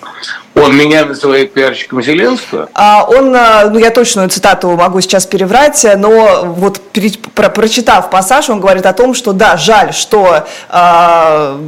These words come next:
Speaker 2: наш великий Дмитрий Быков, а, да, занимается пиаром, а, Зеленского, приводя вот конкретно этот пассаж про, а, К В Новскую, а,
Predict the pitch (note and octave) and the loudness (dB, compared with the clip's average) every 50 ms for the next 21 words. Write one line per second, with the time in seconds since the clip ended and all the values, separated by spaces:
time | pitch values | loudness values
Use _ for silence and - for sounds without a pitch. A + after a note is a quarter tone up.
0 | D3+ D3+ D3+ D#3+ F#3+ F#3+ E3+ E3+ - - F#3 F3 E3+ E3+ F#3 A3+ A3 A3 F#3 G3+ | -12 -12 -6 -2 0 0 0 0 -2 -2 -2 -2 -2 -2 -2 -2 -2 -2 -4 -6
1 | - F#3 E3 E3 E3 D#3+ E3+ G#3 G#3 F#3+ - F#3 F3+ F3 A#3+ D4 C#4+ - A#3+ G3+ | -6 -6 -4 -4 -4 -4 -4 -4 -4 -4 -4 -4 -4 -2 -2 -2 0 0 -2 -2
2 | - - - F#3+ F3+ E3+ E3 E3 D#3+ D#3+ D#3 E3 D#3+ E3 C#3 B2+ B2+ - - - | -2 -4 -4 -2 0 0 2 2 0 0 0 0 0 0 0 0 -2 -6 -12 -20
3 | - _ _ _ _ - E3+ - G3 G3 A3+ A#3+ A#3 A#3 G#3 - - F#3+ F#3 G3+ | -20 _ _ _ _ -14 -10 -6 -2 0 0 0 0 -2 -4 -2 0 2 2 2
4 | A3+ G#3 G3 F#3+ F3+ D#3 - E3+ E3+ E3 E3 D#3 E3+ E3+ E3+ D3 C#3+ - - - | 2 0 0 -2 -4 -4 -2 -2 -2 -2 -2 -4 -4 -4 -4 -6 -6 -8 -10 -10
5 | D3+ D3 C3 - _ - F#3 G3 F#3 F#3 F3+ G#3+ A3+ A#3 G3 F#3 - F3+ E3 D#3 | -10 -10 -10 -12 _ -6 -2 0 0 0 2 2 0 0 -2 -4 -6 -6 -8 -4
6 | F3+ G#3+ G#3+ G#3+ F#3 F3+ F3 F3+ F3+ - E3+ E3 - G3 G3+ G3+ - - - F#3 | -4 -6 -4 -4 -4 -4 -4 -6 -6 -8 -8 -6 -2 -2 -2 -2 -4 -6 -6 -2
7 | F3+ F#3 F#3 F3+ F3+ - - - - - - - E3+ E3 E3 D#3 D#3 D#3 D3+ D#3 | 0 2 2 0 -2 -6 -12 -18 -20 -14 -10 -8 -6 -4 -2 -2 0 0 -2 -2
8 | D3+ - - D#3 D3+ - - - - G3+ F#3+ G3+ F#3 E3+ E3 E3 E3 - - E3+ | -4 -6 -10 -12 -14 -14 -12 -6 -2 0 2 2 2 0 -2 -4 -8 -8 -4 -2
9 | E3 D#3+ D#3+ D#3+ D3+ - - D#3+ D#3 D3+ D3+ D#3 | 0 0 0 0 -2 -2 -2 -2 -2 0 0 -2